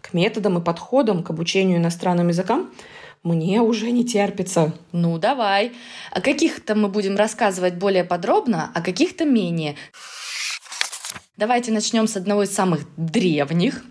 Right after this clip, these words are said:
Speaker 2: так скажем, с грамматико-переводного метода. Но древность как бы под вопросом. <laughs> Этот метод пришел к нам из немецкой школы и был на пике популярности с середины девятнадцатого по середину двадцатого века.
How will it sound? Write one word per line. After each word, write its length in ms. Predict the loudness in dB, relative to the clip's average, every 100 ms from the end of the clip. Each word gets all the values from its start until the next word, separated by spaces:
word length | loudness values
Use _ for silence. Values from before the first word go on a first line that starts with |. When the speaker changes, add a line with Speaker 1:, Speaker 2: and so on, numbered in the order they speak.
| -8
Speaker 2:
так 180 | -4 -2
скажем, 520 | -2 0 0 2 0 -2 -8 -10 -8
с 100 | -2
грамматико-переводного 1200 | 0 2 0 0 -2 -2 0 2 2 2 2 2
метода. 540 | 0 -2 -6 -8 -10 -14 -20 _
Но 80 | -4
древность 560 | 0 2 2 0 -2 -4
как 180 | -2 0
бы 80 | 0
под 200 | 0 0
вопросом. 540 | 0 0 -4 -4 -4 -2 0 0 -2
<laughs> 400 | -6 -8 -8 -6
Этот 300 | -2 0 0
метод 400 | 2 2 2 -2
пришел 420 | -4 -2 0 0
к 60 | 0
нам 200 | 0 0
из 120 | 0
немецкой 460 | 0 2 0 -2 -4
школы 500 | -4 0 2 2 0
и 20 |
был 220 | 0 2
на 120 | 2
пике 300 | 0 -2 -2
популярности 720 | 0 -2 0 0 2 0 -2 -4
с 140 | -2
середины 400 | 0 2 4 2
девятнадцатого 800 | 2 -2 0 2 0 -2 0 0
по 360 | 0 0 0 0 -6
середину 500 | -2 -2 0 2 2
двадцатого 560 | 0 0 0 0 0
века. 400 | 2 0 -2 -4